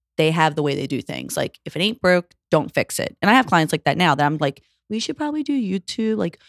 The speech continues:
we should definitely probably do some Facebook ads, like, not just, like, post pretty things." Um, like, "Nope, been doing this for thirty years." I'm like, "Noted." And then you have, like, new companies where you're like, "Look, like,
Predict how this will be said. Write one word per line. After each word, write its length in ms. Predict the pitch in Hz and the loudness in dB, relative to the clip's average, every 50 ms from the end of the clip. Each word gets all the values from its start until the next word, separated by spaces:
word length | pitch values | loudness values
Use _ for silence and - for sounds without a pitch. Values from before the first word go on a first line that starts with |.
| _ _ - | _ _ -12
we 80 | 202 | -10
should 180 | 190 - 214 175 | -8 -8 -8 -4
definitely 340 | - 165 160 - - 214 214 | -4 -4 -4 -4 -6 -8 -8
probably 300 | 208 - 202 196 190 196 | -6 -8 -10 -8 -8 -10
do 140 | 175 185 180 | -10 -10 -12
some 200 | - - 175 170 | -12 -12 -12 -10
Facebook 400 | - 175 170 - - 180 - - _ _ _ - | -10 -10 -10 -8 -10 -12 -12 -12 _ _ _ -6
ads, 600 | 151 147 147 147 147 156 160 180 196 220 196 - | -4 -2 0 0 2 2 2 2 2 0 -2 -4
like, 160 | 180 165 156 | -6 -6 -6
not 220 | 170 156 143 147 - | -6 -10 -10 -10 -10
just, 220 | - 170 160 - | -10 -10 -8 -6
like, 160 | 170 160 160 _ _ _ _ _ _ _ _ _ _ _ _ _ _ - | -6 -8 -8 _ _ _ _ _ _ _ _ _ _ _ _ _ _ -8
post 440 | - 170 160 156 - - - _ _ | -6 -4 -4 -4 -6 -12 -16 _ _
pretty 320 | - 170 160 160 160 151 | -6 -6 -4 -4 -8 -8
things." 680 | 143 _ - 156 151 143 147 175 208 220 220 - 156 - _ - - - _ _ _ _ - | -10 _ -4 -2 0 0 0 0 -2 -2 -4 -6 -8 -8 _ -18 -20 -20 _ _ _ _ 0
Um, 380 | 165 160 156 151 151 151 151 - _ _ _ _ _ _ _ _ - | 0 2 2 0 -2 -6 -8 -10 _ _ _ _ _ _ _ _ -2
like, 160 | - 170 170 - | -2 -2 0 0
"Nope, 200 | 190 226 247 _ _ _ _ - | -2 -2 -2 _ _ _ _ -6
been 100 | 170 170 | -2 -2
doing 120 | 170 170 | -2 -2
this 120 | 170 156 | -2 -4
for 80 | - 160 | -6 -6
thirty 220 | - 175 170 170 | -4 -4 -4 -4
years." 160 | 170 190 190 175 | -4 -6 -4 -4
I'm 40 | 165 | -6
like, 120 | 147 _ _ _ _ _ _ _ _ - - | -6 _ _ _ _ _ _ _ _ -12 -8
"Noted." 500 | 170 165 160 147 131 - 82 - - - - | -4 0 0 0 0 -2 -6 -8 -10 -12 -8
And 80 | 165 | -4
then 80 | 170 175 | -2 0
you 60 | 180 | 0
have, 100 | 180 165 | 2 2
like, 160 | 165 147 - | 0 -2 -2
new 180 | 165 175 214 254 | -2 -2 -2 -2
companies 480 | 254 - 180 160 - 156 151 151 143 151 | 0 0 -2 -2 -2 -4 -4 -4 -4 -4
where 100 | 151 147 | -6 -4
you're 80 | 143 | -4
like, 200 | 139 135 131 - | -4 -6 -6 -8
"Look, 300 | - 175 208 185 - - | -4 -2 -2 -2 -2 -2
like, 320 | 156 147 135 135 - - | -4 -4 -4 -4 -8 -14